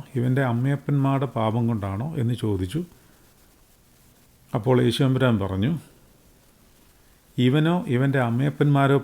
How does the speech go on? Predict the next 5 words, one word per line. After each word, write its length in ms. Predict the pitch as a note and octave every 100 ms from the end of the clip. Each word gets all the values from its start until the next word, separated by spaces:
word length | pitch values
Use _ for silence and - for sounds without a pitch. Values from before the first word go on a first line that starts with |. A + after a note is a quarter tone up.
| B2
പാപം 320 | A2+ G#2+ C3+ C#3+
ചെയ്തിട്ടല്ല, 560 | A2+ G#2 A2+ F2+ E2+ E2 C#3 - - _ _ _ _ _ _ _ _ _ _
ദൈവപ്രവൃത്തി 1500 | A#2+ B2 C#3+ E3+ G3 - - - - B2 B2 D3+ C#3+ - E3 A3+ - A#2
അവങ്കിൽ 420 | A#2 C3 B2 D#3+ E3 - - - A2+
വെളിവാകേണ്ടതിനത്രേ." 1400 | B2 B2+ C3+ C3+ C3+ C3 C#3 C3+ C3 B2 G#2 - A2+